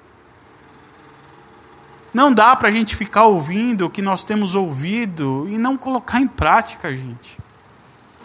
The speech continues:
A gente tem que mostrar frutos, a gente tem que dar resultados.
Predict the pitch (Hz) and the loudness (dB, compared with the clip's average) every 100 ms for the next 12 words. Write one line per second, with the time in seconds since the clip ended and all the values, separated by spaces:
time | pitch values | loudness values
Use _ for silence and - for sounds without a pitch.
0 | - - - - - - 208 196 247 240 | -20 -20 -20 -20 -10 -2 0 2 -2 -2
1 | 240 226 226 208 - 226 233 - 220 269 | -6 -4 -2 -2 -2 -2 -2 -2 -2 -2
2 | - 151 156 175 208 202 233 - 208 214 | -4 -6 -4 -4 -6 -8 -12 -10 -2 -2
3 | 214 196 214 - 202 247 185 131 131 - | -2 -4 -8 0 4 4 2 -8 -10 -16